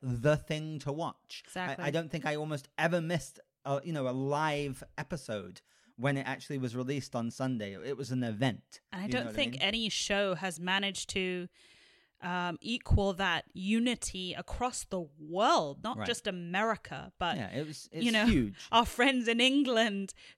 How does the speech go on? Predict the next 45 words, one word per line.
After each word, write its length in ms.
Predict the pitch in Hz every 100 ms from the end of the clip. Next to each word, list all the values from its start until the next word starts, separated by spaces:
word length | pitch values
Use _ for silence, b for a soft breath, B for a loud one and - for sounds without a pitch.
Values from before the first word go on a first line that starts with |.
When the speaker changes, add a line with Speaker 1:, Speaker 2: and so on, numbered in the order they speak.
| -
Speaker 2:
who 340 | 233 214 208
on 180 | - 233
Mondays 680 | 220 233 247 233 208 202 196
yell 340 | 185 185 240
at 100 | 226 -
us 240 | 208 -
because 360 | - 196 226 202
we're 120 | 208
posting 540 | 208 - 247 - 220 196
spoilers, 540 | - 226 226 226 196
they 140 | 202
Speaker 1:
Right. 60 | 196
Speaker 2:
haven't 280 | 214 208 -
seen 280 | - 247 226
it 140 | 202
yet. 260 | 190 170 -
You 140 | 202
know, 120 | 202
people 280 | 202 240 240
getting 260 | 226 220 220
up 140 | 208
at 100 | -
four 260 | - 277 262
in 100 | 226
the 60 |
morning 400 | 220 233 247 202
in 100 | 196
the 80 | 196
U 180 | 208 254
K 320 | 208 170 190 B B B
to 100 | 240
watch 320 | 208 - -
the 80 | 196
show. 420 | - 262 - - -
Speaker 1:
Yeah, 200 | 196 143 113
I 80 |
mean, 200 | 160 165
it 60 | 160
has 480 | 151 135 156 156 131
the 120 | 160
most 300 | 147 139 131 - - -
hardcore, 840 | 143 143 147 - - 131 120 117 -
obsessed 600 | 120 - - 113 - -
fan 260 | 113 107 95
base. 420 | - 101 -